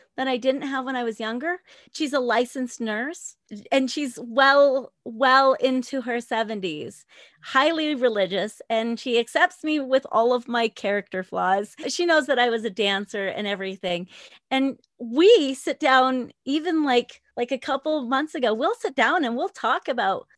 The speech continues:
women's issues. You know, she's been a midwife for a lot of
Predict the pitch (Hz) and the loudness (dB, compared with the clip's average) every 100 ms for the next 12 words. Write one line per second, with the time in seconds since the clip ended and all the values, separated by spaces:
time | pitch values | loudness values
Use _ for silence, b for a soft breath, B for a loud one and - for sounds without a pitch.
0 | - 226 285 294 285 254 - 330 - 214 | -8 2 4 6 6 2 0 0 4 4
1 | 185 185 240 - - 254 196 202 - 285 | 4 0 -6 -12 -4 -2 2 0 2 0
2 | 269 - _ - 277 254 233 247 240 262 | 0 -4 _ -2 2 4 4 4 2 2
3 | 262 262 269 254 254 240 247 240 | 2 0 0 2 2 2 0 -4